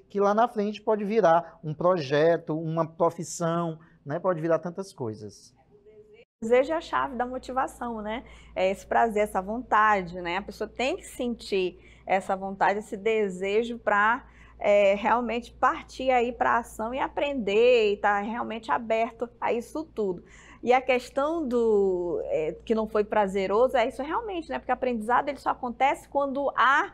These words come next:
Speaker 2: memória, né? Ou, a memória positiva, no caso, né? Porque a memória negativa também leva a você, mas a gente não tá falando disso, a gente tá falando do positivo, né? Então, com certeza, você teve essas experiências aí que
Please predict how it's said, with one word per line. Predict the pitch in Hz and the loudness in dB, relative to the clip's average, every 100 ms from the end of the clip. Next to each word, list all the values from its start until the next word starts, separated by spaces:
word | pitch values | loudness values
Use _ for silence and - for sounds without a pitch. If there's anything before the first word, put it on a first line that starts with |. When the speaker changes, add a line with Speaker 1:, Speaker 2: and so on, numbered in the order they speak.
| - - - | -14 -20 -10
Speaker 2:
memória, | 247 339 330 285 262 226 208 | 0 2 4 4 4 2 0
né? | 202 214 302 349 - - | -2 -2 -2 -4 -10 2
Ou, | 214 262 - | 6 6 6
a | 202 | 2
memória | 220 220 220 226 240 | 2 -2 0 2 2
positiva, | 247 240 254 - 262 269 | 2 0 -4 -8 -8 -6
no | 320 | -6
caso, | - 226 196 | 0 0 0
né? | 202 | -6
Porque | 202 220 | -2 0
a | |
memória | 208 208 220 220 | 0 2 2 2
negativa | 214 214 214 233 254 | 2 0 0 -2 0
também | 294 285 294 302 | 0 0 0 4
leva | 240 226 233 254 294 381 - - - | 6 8 6 6 4 4 0 -14 -6
a | - | -2
você, | 254 247 240 - - 214 226 | 2 2 2 -4 2 4 6
mas | 247 254 | 4 2
a | 254 | 2
gente | 233 233 | 0 -2
não | 233 233 | -4 2
tá | 269 | 2
falando | 269 254 277 | 4 4 2
disso, | 220 | 0
a | |
gente | 196 | -2
tá | 208 | -4
falando | 233 240 | -2 -2
do | 226 | -4
positivo, | 233 254 269 294 - 240 202 196 | 0 0 0 -6 -4 0 0 -2
né? | 185 | -6
Então, | 208 240 | -4 -6
com | 240 277 | -2 -2
certeza, | 427 466 240 247 240 | -2 -2 0 0 -2
você | |
teve | 220 226 226 | -2 0 0
essas | 233 226 | -2 -4
experiências | 220 - 226 220 214 226 233 220 | -4 -2 0 0 -2 -4 -6 -4
aí | 214 196 214 | 0 0 -2
que | 262 | -6